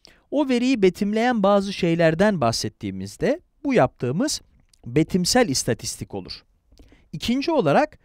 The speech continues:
tahmini istatistik var. Ama aslında bunları, e, gruplasam sanırım daha iyi olur. O yüzden çıkarımsal istatistik diyerek devam ediyorum. Çıkarımsal istatistik de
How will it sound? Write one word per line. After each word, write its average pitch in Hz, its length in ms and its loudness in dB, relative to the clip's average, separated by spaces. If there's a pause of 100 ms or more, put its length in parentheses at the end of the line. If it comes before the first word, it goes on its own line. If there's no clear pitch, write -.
(280)
tahmini 233 540 2
istatistik 131 720 -4
var. 90 220 -8 (520)
Ama 196 260 0 (220)
aslında 214 460 0
bunları, 202 300 4
e, 170 420 2
gruplasam 202 680 0
sanırım 170 440 0
daha 123 260 2
iyi 98 220 -4
olur. 113 300 -6 (600)
O 254 140 4
yüzden 196 480 0 (420)
çıkarımsal 208 800 4
istatistik - 1040 -4
diyerek 127 600 -2 (100)
devam 120 400 4
ediyorum. 98 420 -6 (420)
Çıkarımsal 285 800 2
istatistik - 1040 -4
de 127 300 -2